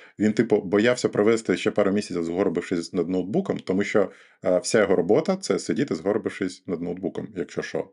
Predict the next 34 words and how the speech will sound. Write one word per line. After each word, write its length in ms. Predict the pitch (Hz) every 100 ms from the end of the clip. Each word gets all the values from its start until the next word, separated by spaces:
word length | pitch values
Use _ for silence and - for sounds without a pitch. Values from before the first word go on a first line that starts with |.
| -
якщо 280 | 80 - 76
він 220 | 80 78
інженер-програміст. 1040 | 82 80 78 80 _ _ 92 85 101 160 - - - - - -
Е, 480 | 82 82 80 80 -
навіть 340 | 87 82 85
ми, 340 | 98 82 76 76 _ -
ну, 160 | 80
типу, 300 | 76 78 -
так 240 | 82 82 -
проводимо 440 | 76 78 76 -
свої 280 | - 85 82
дні. 300 | 80 78 76 _ _ _ - - - - -
Коротше, 420 | 165 120 - -
він, 420 | 104 143 214 202
е, 160 | 165 123
ви-, 260 | 113 135 135
витратив 460 | 127 151 113 95
двісті 280 | 101 156 -
п'ятдесят 360 | 98 98 98 104
доларів 420 | 196 202 180 -
на 160 | 101 104
довічну 480 | 113 107 165 - 107
передплату 520 | - - 160 185 127
на 120 | 101
розширення 460 | 98 - 180 156 120
Lazy 320 | 123 117 127 104
Apply, 380 | - 78 71 90 98
яке 320 | 85 85 107
використовує 640 | 90 92 87 - 104 82 82
штучний 320 | - - 117
інтелект 320 | 135 220 214
для 80 | 135
пошуку 380 | 175 - 160 139
вакансій 480 | 139 208 190 -